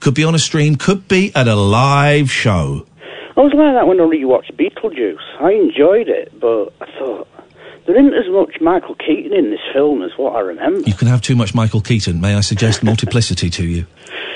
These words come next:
Speaker 2: Well, going back to Won't You Be My Neighbour, you were spot on.
Speaker 1: Yep.
Speaker 2: I said, if, if, I think, I think this is what, I think you said this, that it, uh,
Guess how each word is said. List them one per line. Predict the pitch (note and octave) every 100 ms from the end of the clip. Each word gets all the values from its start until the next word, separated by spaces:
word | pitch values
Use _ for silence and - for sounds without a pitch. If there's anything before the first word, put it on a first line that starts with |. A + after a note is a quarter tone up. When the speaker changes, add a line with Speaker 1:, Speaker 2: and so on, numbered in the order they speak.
| - -
Speaker 2:
Well, | -
going | G#3 A#3+
back | - -
to | C#3+
Won't | C#3+ A2+
You |
Be | - A#2+
My | A2+ F#2+
Neighbour, | A#2+ D3+ -
you | F3+ A4+
were | - - -
spot | - E3+ G#2
on. | A#2+ G#2+ - -
Speaker 1:
Yep. | G2 F#2+ - _ - - - - - - - _ - _ _ _ - -
Speaker 2:
I | G#3+ -
said, | G#3+ -
if, | - - -
if, | G3 - - _ _ _ _ _ _ _
I | -
think, | C4+ - -
I | -
think | A#3+
this | F3+ F3
is | E3
what, | D#3+ -
I | -
think | G#3+ F#3+
you | D#3+ F#3
said | F3 C#3+
this, | - - - - - C3+
that | B2 - - - - _ _ _ - - - _ _ _ _ _ _ _ _
it, | C#3+ B2 - _ _ - -
uh, | C3+ C3+ A#2